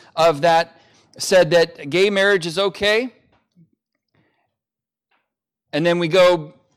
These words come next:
we go into physical relationships between unmarried heterosexual adults. That's, uh, seventy, seventy-two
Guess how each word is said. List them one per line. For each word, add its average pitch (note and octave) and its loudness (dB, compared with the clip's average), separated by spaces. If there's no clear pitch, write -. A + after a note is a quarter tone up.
we D3 -6
go F3+ 0
into E3+ -4
physical F#3+ -4
relationships F#3 -2
between F3 -10
unmarried F3+ -2
heterosexual F#3 -4
adults. E3+ -6
That's, F#3 -2
uh, C#3 0
seventy, F#3+ 0
seventy-two G#3+ -6